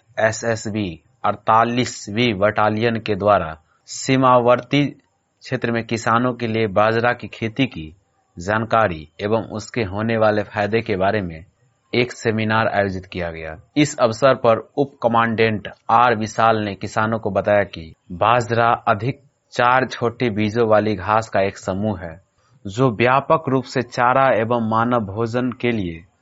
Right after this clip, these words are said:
दुनिया भर में उगाया जाता है। यह एक ऐसा फसल है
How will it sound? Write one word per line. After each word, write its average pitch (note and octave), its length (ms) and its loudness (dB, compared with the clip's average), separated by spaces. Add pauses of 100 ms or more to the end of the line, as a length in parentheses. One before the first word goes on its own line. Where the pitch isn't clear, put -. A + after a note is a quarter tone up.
(200)
दुनिया A#2 440 0
भर A2 180 -4
में G#2+ 140 -2
उगाया G2 320 2
जाता F#2 320 -2
है। E2 220 -14 (600)
यह D3+ 260 2
एक D3 220 2
ऐसा B2 280 0
फसल B2 420 0
है A2 220 -10